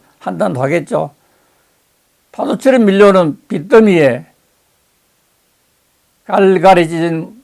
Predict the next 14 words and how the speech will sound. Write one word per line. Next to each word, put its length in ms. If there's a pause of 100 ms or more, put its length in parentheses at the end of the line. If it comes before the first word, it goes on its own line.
(120)
멍든 480
가슴, 420 (1040)
원혼의 680
바다에, 300
내가 240
바다에 300
그리 180
열심히 280
살았지만 640 (420)
결국 240
이것은 340
내 220
빚이 320
되고, 460